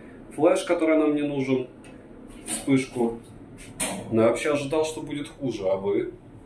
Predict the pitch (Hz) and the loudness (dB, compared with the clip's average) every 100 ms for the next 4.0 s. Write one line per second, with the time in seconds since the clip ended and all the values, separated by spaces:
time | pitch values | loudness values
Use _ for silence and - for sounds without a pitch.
0 | - - - - - - - 113 107 107 | -20 -20 -20 -20 -20 -20 -14 -4 -4 -2
1 | - 151 170 147 117 - - - - - | 0 4 4 4 0 -4 -16 -20 -20 -20
2 | - - - - - - - - 104 98 | -20 -20 -20 -20 -20 -20 -20 -10 -2 2
3 | 98 101 107 101 98 104 98 95 - | 2 2 2 0 -2 0 0 0 -4